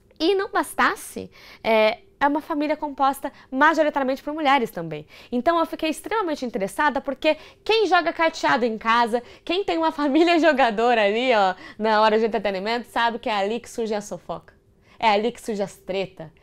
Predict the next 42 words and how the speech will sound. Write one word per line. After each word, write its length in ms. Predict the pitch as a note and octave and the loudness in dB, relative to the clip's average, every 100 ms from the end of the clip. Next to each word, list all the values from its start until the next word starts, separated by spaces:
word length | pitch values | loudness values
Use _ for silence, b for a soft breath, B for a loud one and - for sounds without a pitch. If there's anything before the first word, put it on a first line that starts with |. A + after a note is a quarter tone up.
| b b | b b
Gente, 400 | G3 G#3 F#3 - | -4 -4 -4 -4
tanta 240 | A3+ A3 | 0 0
treta 280 | G3 F#3+ F3+ | 0 -2 0
já 120 | F3+ | -4
aconteceu 320 | F3 F3 F3+ | -4 -6 -6
na 80 | E3+ | -4
minha 100 | E3+ | -4
família 320 | E3+ E3 E3+ | -6 -6 -4
na 80 | E3+ | -2
hora 100 | E3 | -4
do 60 | E3 | -4
carteado. 680 | D#3+ D#3 - F3 D#3+ D#3+ - B B | -8 -8 -4 -2 -2 -8 -16 B B
E 80 | A3+ | 0
não 200 | A#3+ B3 | 2 4
era 120 | A#3+ | 2
por 100 | A#3+ | 0
causa 200 | G#3+ G#3 | -2 0
do 20 | |
jogo, 200 | G#3+ A#3 | -2 -2
não. 200 | F3 D#3+ B B | -6 -10 B B
O 80 | C#4+ | 0
jogo 160 | F#4 | 2
era 80 | G4 | 2
uma 80 | F#4 | 2
desculpa. 520 | - D4 G#3+ F3+ D#3+ - _ | 0 -4 0 -2 -2 -10 _
Mas 240 | G3 G#3 A3 | -2 2 6
a 60 | |
hora 160 | A#3 G#3+ | 6 6
ali, 120 | G#3 | 4
ali 260 | A3+ A#3+ E4 | 2 4 2
saía 380 | - A#3 G3+ A#3 | 2 2 2 2
umas 160 | G#3 | 0
verdade. 720 | F#3 E3+ F3 G3 F3+ D#3+ F3+ - B B B | 0 0 2 2 0 -4 -8 -10 B B B
Então 480 | A#3 A3+ B3 B3+ B3 | -4 -2 -2 -2 -4
você 240 | B3 B3+ | -4 -6
fica 260 | - A#3 B3 | -6 -10 -8
o 40 | |
tempo 340 | - D#4+ - | -6 -6 -6
todo 400 | C4+ B3 C4 F#3+ B B | -2 2 2 0 B B
esperando 800 | D4 - - E4 C#4 F4+ F4 C4+ | -4 -4 2 4 4 2 2 0
por 160 | A3+ F3 | -2 -6
isso. 320 | D#3+ - | -8 -12